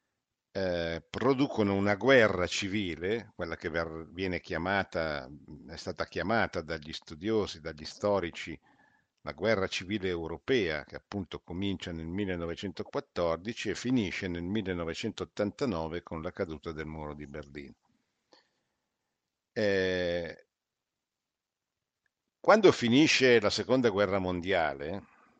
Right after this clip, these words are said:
provocata, eh, dalla, dallo scontro, diciamo così, fra queste ideologie,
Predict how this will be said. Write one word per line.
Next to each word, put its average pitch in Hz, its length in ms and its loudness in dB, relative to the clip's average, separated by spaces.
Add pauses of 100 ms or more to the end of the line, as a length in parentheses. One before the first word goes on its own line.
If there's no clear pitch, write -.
(140)
provocata, 95 1200 0 (840)
eh, 78 760 -6
dalla, 82 640 -6
dallo 82 280 -10
scontro, 90 680 2
diciamo 85 460 -4
così, 87 320 -6
fra 82 220 -6
queste 92 720 -2 (800)
ideologie, 98 1000 -2